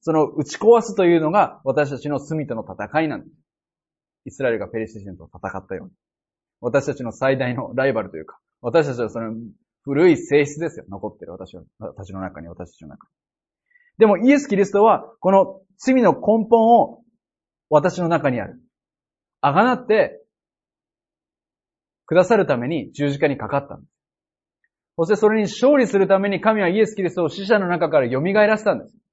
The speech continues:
だからイエス・キリストは十字架にあって、その罪に対してもうすでに勝利してるんです。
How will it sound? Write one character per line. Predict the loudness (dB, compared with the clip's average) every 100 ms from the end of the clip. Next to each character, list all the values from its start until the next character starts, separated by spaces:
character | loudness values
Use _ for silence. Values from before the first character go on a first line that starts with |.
| _ _ _
だ | 0 4
か |
ら | 4
イ | 4
エ |
ス・ | 0
キ | -2
リ | 0
ス |
ト | -2
は | -2
十 | -2 -2
字 | -2
架 | -2
に | -2
あ | -2
っ | -2
て、 | 2 4 4
そ | -2
の | -4 -6
罪 | -4 0
に | 0 0
対 | 0
し | 0
て | -4
も | -4
う | -4
す | 0
で | 0
に |
勝 | 0 -4 0 2
利 | 2
し |
て | -2
る | -4
ん | -6
で |
す。 | -18